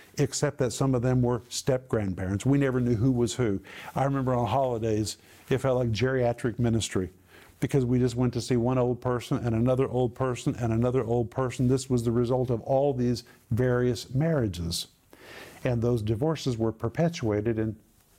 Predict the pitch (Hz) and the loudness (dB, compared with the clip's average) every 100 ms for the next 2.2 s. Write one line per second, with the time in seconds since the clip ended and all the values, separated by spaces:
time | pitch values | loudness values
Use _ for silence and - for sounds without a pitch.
0 | _ - 143 120 120 - 110 101 113 110 | _ -4 -2 -2 -4 -4 -2 0 0 0
1 | 131 139 - 90 95 92 117 160 160 120 | 0 -2 -4 -2 -2 0 0 0 0 0
2 | 147 143 | 0 -4